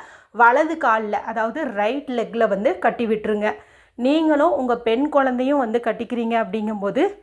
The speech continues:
இடது கால், அதாவது லெஃப்ட் லெக்கில் வந்துட்டு நீங்க கட்டிக்கோங்க. இந்த கொலுசு போடுவோம் இல்லையா, அந்த இடத்துல வந்துட்டு நீங்க கட்டிக்கோங்க. இப்ப அடுத்து ஒரு சந்தேகம் வரும், பீரியட்ஸ் டைம்லேயும் இந்த கயிறு வந்து நம்ம கட்டிக்கிட்டே இருக்கலாமா,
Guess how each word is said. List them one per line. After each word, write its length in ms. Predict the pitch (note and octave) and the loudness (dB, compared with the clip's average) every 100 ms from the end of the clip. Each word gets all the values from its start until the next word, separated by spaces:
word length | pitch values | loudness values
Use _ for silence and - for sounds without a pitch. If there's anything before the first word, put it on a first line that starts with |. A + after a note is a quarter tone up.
| _ - | _ -6
இடது 280 | B3+ D4+ C4+ C4 | 2 2 2 0
கால், 180 | A3 G3+ A3+ | 0 0 -2
அதாவது 320 | A3+ A3 G#3 G4 G4+ - - - A#3 | 0 0 2 -2 -2 -16 -20 -4 0
லெஃப்ட் 360 | B3 - - E4 B3+ | 0 -4 -2 0 2
லெக்கில் 400 | A3 G3 A#3+ A3 | 0 0 0 2
வந்துட்டு 280 | G#3+ A3 B3+ A3+ | 0 -2 -2 -4
நீங்க 160 | G3+ D#4+ C#4+ | -2 -2 0
கட்டிக்கோங்க. 460 | E3+ - G#3+ G3+ G#3+ - - _ | -2 -4 -6 -2 -2 -4 -20 _
இந்த 100 | A#3+ B3 | -4 2
கொலுசு 300 | C4 D#4 E4 D4+ | 4 4 -2 0
போடுவோம் 340 | B3 A#3 A3 | 0 0 -4
இல்லையா, 220 | G3+ G#3 D4 F#3+ - - A3+ | -4 0 0 0 -6 -4 -2
அந்த 140 | B3+ B3 | 0 0
இடத்துல 240 | A3 C#4+ B3+ | 0 0 -2
வந்துட்டு 240 | A3+ B3+ A3+ | -2 -2 -4
நீங்க 160 | G3+ A#3+ - - | -2 -2 -4 -4
கட்டிக்கோங்க. 480 | G3+ G#3 A3 G#3+ G#3+ A3 - _ | -4 -2 0 0 2 0 -2 _
இப்ப 120 | D4+ | 2
அடுத்து 200 | B3 - C#4 | 2 4 2
ஒரு 80 | C4+ C4+ | 4 2
சந்தேகம் 480 | A3+ A#3 C#4 C#4 A#3 | 2 2 2 0 0
வரும், 220 | A#3 D#4+ - - | 0 -2 -6 -6
பீரியட்ஸ் 420 | C4 D4 D4+ - | -2 0 -2 -2
டைம்லேயும் 400 | C4 B3 B3 D4 | -4 -2 0 0
இந்த 100 | B3+ A3 | 0 2
கயிறு 240 | G#3+ A#3+ C#4 | 0 2 0
வந்து 140 | A#3+ A#3+ | 0 0
நம்ம 120 | C4 A3 | 0 0
கட்டிக்கிட்டே 400 | A3 G3 A3+ A#3+ C4+ A3+ | -2 -4 -2 0 2 2
இருக்கலாமா, 440 | G#3+ A#3+ G#3 A3 | 0 2 2 2